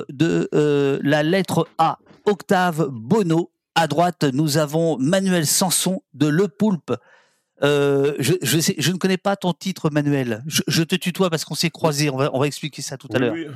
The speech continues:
Speaker 1: C'est
Speaker 2: Tout à
Speaker 1: quoi
Speaker 2: fait.
Speaker 1: ton titre ?
Speaker 2: Euh, rédacteur en chef, c'est, c'est bien. Rédacteur en chef du, du Poulpe.
Speaker 1: Ah, c'est bien, c'est bien. Alors, le, le, on va faire, euh, rapidement une petite présentation. Le Poulpe, ce n'est pas, tu n'es pas la réincarnation vivante de, euh, du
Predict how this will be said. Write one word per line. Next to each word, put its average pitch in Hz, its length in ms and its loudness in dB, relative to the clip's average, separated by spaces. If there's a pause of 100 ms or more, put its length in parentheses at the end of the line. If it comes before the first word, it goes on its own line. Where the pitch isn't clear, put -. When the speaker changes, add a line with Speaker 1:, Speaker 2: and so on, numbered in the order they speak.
(760)
Speaker 1:
C'est - 140 -4
Speaker 2:
Tout 143 40 0
à - 20 0
Speaker 1:
quoi 170 100 2
Speaker 2:
fait. - 80 -8
Speaker 1:
ton 139 60 -2
titre ? 113 240 -2
Speaker 2:
Euh, 117 80 0
rédacteur 151 380 4
en 147 80 6
chef, 151 280 0
c'est, 131 120 -4
c'est 123 140 -4
bien. 98 180 -6
Rédacteur 110 340 -6
en 104 60 -10
chef 107 220 -8
du, 104 120 -12
du 95 120 -10
Poulpe. - 240 -14 (320)
Speaker 1:
Ah, 170 140 -4
c'est - 180 2
bien, 107 240 -4 (120)
c'est 170 200 -2
bien. 117 200 -2
Alors, 156 240 2
le, 156 140 -2
le, 143 480 2
on 147 80 2
va 175 140 0
faire, 156 180 -2
euh, 143 260 -2
rapidement 202 460 0
une 180 100 -2
petite 190 300 -4
présentation. 165 560 -2
Le 151 200 2
Poulpe, 190 400 -2 (120)
ce - 200 0
n'est 220 180 2
pas, 160 340 -2 (380)
tu 208 120 0
n'es 196 120 2
pas 185 180 2
la 143 120 2
réincarnation 156 720 0
vivante 151 520 -2
de, 120 400 -2 (320)
euh, 110 680 0
du 131 200 0